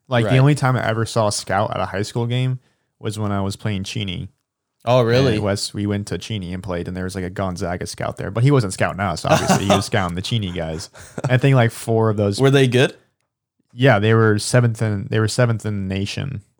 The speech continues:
Speaker 1: as far as
Speaker 2: Wow.
Speaker 1: high schools. They went on to win
Speaker 2: Wow.
Speaker 1: state. We only lost two to one in overtime. Just, uh, we, we,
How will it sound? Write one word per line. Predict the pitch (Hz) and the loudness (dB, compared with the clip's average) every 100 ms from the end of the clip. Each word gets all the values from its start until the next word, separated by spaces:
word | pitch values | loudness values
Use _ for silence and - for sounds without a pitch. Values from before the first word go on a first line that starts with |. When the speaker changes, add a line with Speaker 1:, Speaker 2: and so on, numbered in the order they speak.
| _ | _
Speaker 1:
as | - | -8
far | 101 101 | -2 -2
as | |
Speaker 2:
Wow. | 107 | 2
Speaker 1:
high | 101 | 0
schools. | 101 - - - | 0 -6 -6 -2
They | 107 | 0
went | 113 | 2
on | 104 | 0
to | 95 | -2
win | 92 | -6
Speaker 2:
Wow. | 92 | -6
Speaker 1:
state. | - 85 - _ _ _ | -6 -6 -6 _ _ _
We | 143 | 4
only | 143 | 6
lost | 127 127 127 | 8 6 6
two | - | 4
to | 127 | 4
one | 123 123 123 | 6 6 4
in | 120 | 4
overtime. | 117 117 123 120 123 | 2 2 2 2 2
Just, | 120 110 - - | 0 -2 -2 -2
uh, | 113 110 110 110 - _ _ _ _ _ _ | 0 2 2 0 -4 _ _ _ _ _ _
we, | 117 120 123 120 | 2 4 6 6
we, | 123 | 6